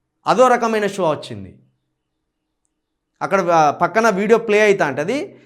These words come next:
ఆ వీడియో మీద ఈ నలుగురు డిబేట్ పెడతా అంటారు అన్నట్టు. ఆ చిన్నపిల్లను వాడు ఎందుకు పట్టుకున్నాడు, ఆ చిన్నపిల్లను ఎందుకు ఒళ్ళో కూర్చోబెట్టుకున్నాడు, ఆ చిన్నపిల్ల వాడిని చూసి ఎందుకు ఉరుకుతున్నది,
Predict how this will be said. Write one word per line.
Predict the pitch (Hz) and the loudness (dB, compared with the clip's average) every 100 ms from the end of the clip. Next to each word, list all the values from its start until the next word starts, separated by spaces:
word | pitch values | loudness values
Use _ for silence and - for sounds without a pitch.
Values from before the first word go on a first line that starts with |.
| - | 0
ఆ | 170 | 4
వీడియో | 180 226 247 262 | 4 4 4 4
మీద | 233 240 | 4 4
ఈ | 285 269 | 6 4
నలుగురు | 233 240 294 | 4 4 4
డిబేట్ | 240 233 285 254 | 2 6 6 6
పెడతా | 254 233 | 4 4
అంటారు | 196 170 160 | 0 0 -2
అన్నట్టు. | 135 117 110 - - | -4 -8 -12 -14 0
ఆ | 185 | 2
చిన్నపిల్లను | 202 233 247 240 247 233 | 2 0 0 2 2 6
వాడు | 220 | 4
ఎందుకు | 208 226 | 4 0
పట్టుకున్నాడు, | 214 214 202 202 196 196 190 - - | -2 -2 -4 -2 0 0 -4 -8 -2
ఆ | 196 | 0
చిన్నపిల్లను | 220 226 220 226 220 | 0 -2 0 0 0
ఎందుకు | 214 226 | -2 -2
ఒళ్ళో | 214 214 208 | 0 0 0
కూర్చోబెట్టుకున్నాడు, | 196 180 196 190 165 185 190 185 185 190 - _ _ _ 156 | -4 -4 -2 -2 -6 -6 -2 0 -2 -4 -10 _ _ _ -2
ఆ | |
చిన్నపిల్ల | 185 226 240 240 247 240 | -2 0 0 0 2 4
వాడిని | 226 220 | 4 2
చూసి | 190 220 214 | -4 -2 -2
ఎందుకు | 214 214 | -2 -4
ఉరుకుతున్నది, | 202 190 202 196 180 185 180 - | -6 -4 -2 0 0 -2 -4 -12